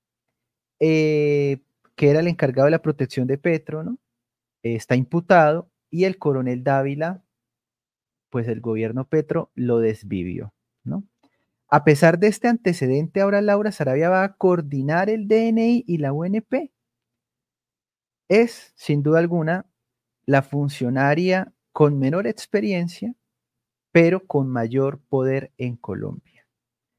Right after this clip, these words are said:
Ahora ella en el dapre es la que se va a encargar de manejar todos los puestos de la presidencia.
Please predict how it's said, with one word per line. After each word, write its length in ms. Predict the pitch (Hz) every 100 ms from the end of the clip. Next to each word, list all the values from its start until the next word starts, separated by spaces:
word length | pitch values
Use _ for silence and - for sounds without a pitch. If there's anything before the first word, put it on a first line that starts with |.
| _
Ahora 420 | 104 123 143 120
ella 320 | 123 127 123 117
en 80 |
el 140 | 131 147
dapre 340 | 151 135 151
es 80 | 135
la 80 | 123
que 140 | -
se 120 | 135
va 60 | 113
a 40 |
encargar 440 | 107 127 120 123 120
de 80 | 135
manejar 420 | 123 110 113 - -
todos 340 | 175 196 214
los 160 | 196 170
puestos 320 | - 143 165
de 100 | 160
la 140 | 147 143
presidencia. 720 | 147 - 202 160 147 202